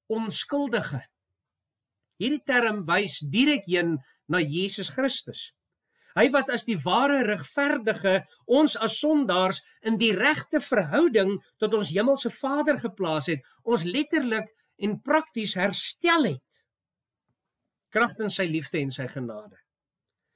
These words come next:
Hy het ons as onregverdiges of as skuldiges, wat in die beskuldigde bank geplaas is, regverdig gemaak, ons kan sê regverdig verklaar,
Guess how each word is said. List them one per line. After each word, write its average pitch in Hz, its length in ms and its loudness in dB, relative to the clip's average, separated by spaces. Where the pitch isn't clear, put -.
Hy 190 160 2
het 247 80 0
ons 240 160 2
as 220 220 0
onregverdiges 190 1040 0
of - 200 -2
as - 200 -2
skuldiges, 262 840 0
wat 202 120 -2
in 247 80 0
die 214 60 0
beskuldigde 311 640 0
bank 269 240 0
geplaas 139 560 -4
is, - 100 -20
regverdig 220 800 0
gemaak, 165 520 0
ons 208 120 -2
kan 233 120 2
sê 262 240 2
regverdig 247 720 -2
verklaar, 247 720 -2